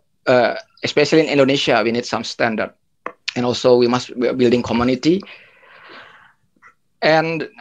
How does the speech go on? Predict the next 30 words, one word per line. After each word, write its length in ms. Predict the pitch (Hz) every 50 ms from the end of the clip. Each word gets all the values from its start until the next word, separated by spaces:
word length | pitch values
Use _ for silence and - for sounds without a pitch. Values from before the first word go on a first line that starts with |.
| - - - -
uh, 160 | 139 143 143
the 100 | 147 151
big 180 | 139 156 -
data 340 | - 147 147 151 - 185 190
also 400 | 180 156 151 - - 151 147 - -
still 260 | - - - 147 127
op-, 200 | - 123 - -
open 240 | - 107 - 143 139
problem. 440 | 139 139 131 135 131 127 117 95 - _ _ _ _ _ _ _ _ _ _ _ _ _ _ _ _ _
So, 460 | - - - - - - 107 - - -
so 180 | - - - -
I 160 | - 113 113
think, 240 | - 123 127 120 -
uh, 520 | - 52 52 50 50 50 50 50 - - - - _ _ _ _ _ _ _ _ _ _ _ - _ - - _
when, 460 | _ - 120 117 117 120 120 123 127 -
uh, 560 | 120 113 113 117 117 117 117 120 120 120 - - - _ _ -
we 140 | 127 117
doing 260 | 113 120 120 131 131 131
research 320 | 135 131 - 147 - -
in 120 | - 131
this 140 | 120 113 - -
area, 520 | - 127 127 135 135 143 160 196 226 226 - _ _ _ _ _ _ _ _ _ _ _ - _ _ _ _ _ _ -
uh, 560 | - 120 123 123 120 120 - - - - - - - - - - _ _ -
we 80 | -
still 180 | - - 123 117
have 200 | - 123 117 120
some, 500 | - - - 135 117 113 117 120 - - -
uh, 100 | 92 - -
open 280 | - 101 - 110 110
problem, 560 | - 120 113 110 120 127 147 160 165 - -